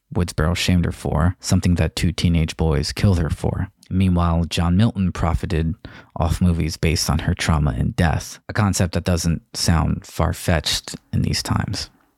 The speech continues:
Scream Three puts the first two films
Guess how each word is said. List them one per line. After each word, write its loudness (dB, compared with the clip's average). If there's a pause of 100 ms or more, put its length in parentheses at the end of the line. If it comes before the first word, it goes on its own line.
(180)
Scream -2
Three -2
puts -2
the -6
first 0
two 0
films 0